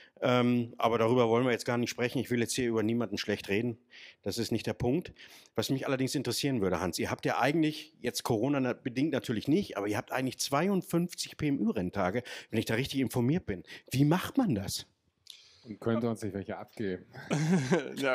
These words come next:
Speaker 3: also die Frage haben wir schon bekommen, äh, als, als wir nicht veranstalten konnten, ob das vielleicht irgendwie mit, und das muss ich sagen, äh, zur Kommunikation, ähm, Heinz Tell kann man vieles untersagen.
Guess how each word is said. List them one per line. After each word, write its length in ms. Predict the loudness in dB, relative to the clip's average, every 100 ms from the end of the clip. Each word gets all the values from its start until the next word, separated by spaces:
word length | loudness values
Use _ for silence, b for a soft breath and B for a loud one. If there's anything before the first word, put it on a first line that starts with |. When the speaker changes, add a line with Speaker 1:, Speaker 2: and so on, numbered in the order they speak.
| 4
Speaker 3:
also 380 | 4 4 2 0 -8
die 100 | -4
Frage 360 | 0 4 4 4
haben 120 | 4
wir 120 | 4
schon 180 | 2 0
bekommen, 440 | 0 2 0 0 -4
äh, 60 | 0
als, 580 | 2 4 2 4 4 6
als 220 | 4 6
wir 100 | 6
nicht 160 | 6
veranstalten 640 | 4 4 4 4 4 4 2
konnten, 500 | 2 2 0 -2 -2
ob 240 | -4 -2
das 140 | -2 0
vielleicht 380 | 2 4 2 2
irgendwie 360 | 2 4 4
mit, 240 | 4 2 -6 B
und 200 | 2 6 6
das 240 | 4 0
muss 240 | 2 2 2
ich 140 | 2
sagen, 440 | 4 4 4 -2 -2
äh, 300 | -2 -2 -4
zur 160 | -4 0
Kommunikation, 720 | 0 0 -2 2 2 2 -2 B B B -8
ähm, 960 | -2 0 2 0 0 -2 -4 -6 -8 -12 -16 -20 -20 _ _ -4
Heinz 300 | -2 0 2
Tell 280 | 2 2 0 _ -6
kann 140 | -2
man 180 | -2 -2
vieles 320 | -2 -2 -2
untersagen. 640 | -4 -4 0 2 0 -4